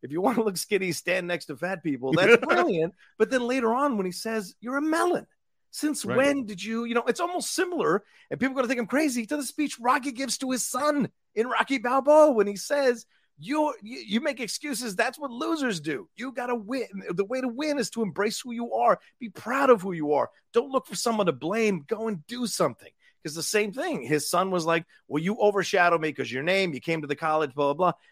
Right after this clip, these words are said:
Speaker 1: And he's like, "That's got nothing to do with it. You can stand out on your own." And it's the same thing Stallone says to his son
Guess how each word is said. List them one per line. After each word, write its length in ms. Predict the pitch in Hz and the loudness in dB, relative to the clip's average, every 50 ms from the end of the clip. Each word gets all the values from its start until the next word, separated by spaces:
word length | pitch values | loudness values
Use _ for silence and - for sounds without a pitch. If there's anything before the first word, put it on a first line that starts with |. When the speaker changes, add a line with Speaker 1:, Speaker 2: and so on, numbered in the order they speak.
| _ _ | _ _
Speaker 1:
And 80 | 220 | -6
he's 120 | 226 220 202 | -6 -4 -4
like, 160 | 233 226 - | -4 -6 -6
"That's 160 | - 240 - | -10 -14 -8
got 140 | - 262 254 | -6 -6 -6
nothing 280 | 254 262 233 - 240 226 | -4 -6 -6 -6 -2 -2
to 80 | 214 | -2
do 180 | 190 175 202 196 | 0 2 2 2
with 140 | 180 151 - | 2 2 0
it. 120 | - - _ | -2 -10 _
You 160 | 156 208 220 | -4 -4 -4
can 180 | - - 196 180 | -2 -4 -4 -2
stand 420 | - - - - 214 208 202 202 | -4 -2 0 0 0 0 2 0
out 160 | 196 190 180 | 0 0 0
on 160 | 165 160 156 | 0 -2 -2
your 200 | 147 135 139 147 | -2 -2 -2 -2
own." 240 | 165 165 147 117 95 | -2 -2 -4 -6 -8
And 80 | 90 107 | -12 -14
it's 140 | 107 - - | -14 -14 -14
the 60 | 113 | -12
same 200 | - - 143 139 | -8 -6 -6 -6
thing 140 | 135 147 143 | -6 -8 -10
Stallone 420 | 127 - - 139 190 247 311 269 | -10 -10 -10 -6 -6 -6 -6 -6
says 220 | 180 - 135 127 - | -2 -2 -2 -2 -2
to 100 | - 127 | -4 -6
his 140 | 117 113 - | -6 -6 -6
son 320 | - 123 127 131 135 139 | -6 -4 -4 -4 -4 -6